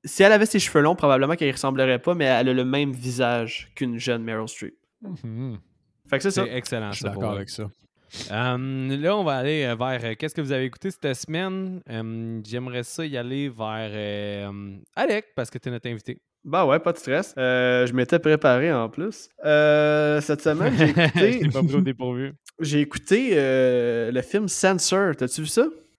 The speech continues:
Speaker 3: Ah, ben j'en ai
Speaker 1: Oh.
Speaker 3: entendu parler, là, sur la censure, euh, Grande-Bretagne, là.
Speaker 1: Ouais, écoute, sur papier, ce film-là, c'est du génie. Quand j'ai vu le trailer, quand j'ai vu le début du film, je me dis, « Oh my God, ça va être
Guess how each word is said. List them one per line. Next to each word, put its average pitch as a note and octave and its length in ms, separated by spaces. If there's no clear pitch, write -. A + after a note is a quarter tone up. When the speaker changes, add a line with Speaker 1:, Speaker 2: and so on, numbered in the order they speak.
Speaker 3:
Ah, F3+ 320
ben D#3 120
j'en F#3+ 160
ai - 20
Speaker 1:
Oh. C#3 40
Speaker 3:
entendu D3 220
parler, D#3+ 280
là, E3+ 100
sur C3+ 160
la A#2+ 100
censure, C3 520
euh, C3+ 100
Grande-Bretagne, B2+ 680
là. F3 100
Speaker 1:
Ouais, D3+ 400
écoute, D#3 480
sur - 300
papier, G3 420
ce G3 140
film-là, D3+ 480
c'est D3+ 160
du B2+ 160
génie. C3 440
Quand D#3 140
j'ai D3+ 120
vu D#3+ 140
le F3 60
trailer, D#3 460
quand C#3+ 140
j'ai C#3 160
vu C#3 160
le E3 140
début C#3+ 240
du D3 100
film, F3 160
je C#3+ 60
me C3+ 100
dis, « B2+ 140
Oh D3+ 280
my A#2+ 200
God, B2 160
ça A#2+ 160
va A2+ 160
être B2 180